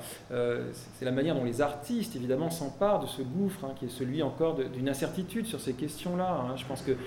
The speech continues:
si quelqu'un comme Kandinsky, Kupka et autres s'est tout de suite engouffré dans cette affaire, c'est pas pour rien, c'est parce qu'il y a, voilà, là, là quelque chose qui est de l'ordre effectivement d'un imaginaire non résolu. Euh...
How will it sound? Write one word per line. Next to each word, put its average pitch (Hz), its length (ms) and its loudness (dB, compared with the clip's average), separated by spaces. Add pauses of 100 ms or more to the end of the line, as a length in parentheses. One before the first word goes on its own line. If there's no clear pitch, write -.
(200)
si - 120 -4
quelqu'un 160 260 6
comme 147 160 4
Kandinsky, 151 880 2
Kupka 143 340 2
et 143 80 4
autres 160 200 4
s'est 135 100 -2
tout - 140 0
de - 80 0
suite - 520 0
engouffré 135 460 -2
dans 127 140 0
cette 117 180 -6
affaire, 220 380 0
c'est - 160 -4
pas 117 80 -2
pour 160 180 -4
rien, 196 240 2
c'est 143 160 -4
parce - 140 -6
qu'il 131 160 -4
y 139 80 6
a, 139 80 6
voilà, 160 480 4
là, 151 160 4
là 156 100 2
quelque 139 280 -2
chose 190 220 0
qui 147 120 0
est - 20 6
de 131 100 6
l'ordre 156 280 6 (340)
effectivement 139 500 -2
d'un 135 140 2
imaginaire 127 500 4
non 139 120 0
résolu. 147 580 -2 (640)
Euh... 117 380 0